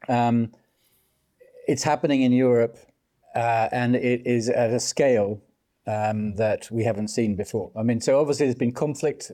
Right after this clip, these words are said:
particularly in the Balkans, but this scale is, is, is unique. Um, and, uh, you know, the, the, the risk, the danger, I think, um, is at a level that we haven't seen before. This is a very, very serious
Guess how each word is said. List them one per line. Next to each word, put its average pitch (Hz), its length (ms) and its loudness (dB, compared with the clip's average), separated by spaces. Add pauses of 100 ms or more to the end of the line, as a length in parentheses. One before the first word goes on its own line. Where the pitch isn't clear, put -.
particularly - 280 -4
in 107 60 -4
the 110 60 -12
Balkans, 147 560 -4 (720)
but 117 160 0
this 151 200 0
scale 123 400 4
is, 104 380 -4
is, 107 220 -4
is 107 260 -4
unique. 104 500 -6 (140)
Um, 113 400 0 (440)
and, 110 440 0 (280)
uh, - 120 -10 (100)
you 127 80 -2
know, 101 160 -2
the, 110 160 0
the, 113 300 0
the 117 120 0
risk, 143 360 0 (240)
the 110 80 -4
danger, 127 480 -2 (200)
I 110 120 -8
think, 101 380 -8 (440)
um, 101 360 -4
is 120 220 0
at 113 140 -2
a 120 40 4
level 107 540 -2
that 113 100 -4
we 101 100 -6
haven't 104 260 -6
seen 104 180 -4
before. 95 420 -8
This 143 140 -2
is 127 120 0
a 123 60 2
very, 117 360 2
very 104 340 0
serious 104 640 -2